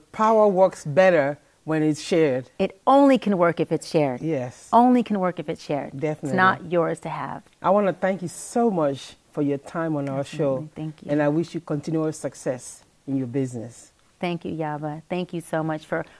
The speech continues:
Speaker 2: holding a space like this for conversations that need to be had that people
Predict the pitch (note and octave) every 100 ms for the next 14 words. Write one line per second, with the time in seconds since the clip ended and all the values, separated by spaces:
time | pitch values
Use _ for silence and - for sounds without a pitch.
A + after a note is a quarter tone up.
0 | _ - G#3 G3+ G3 F#3 - F3 F3 E3+
1 | E3 E3+ D#3+ D#3+ - D#3+ D3+ - _ _
2 | - G3 F#3+ F#3+ F3 - E3 D#3+ - _
3 | _ E3+ F3 E3 F3 F#3 - F3 E3 D#3+
4 | D#3 D3 D3+ - - F3+ E3 D#3 D3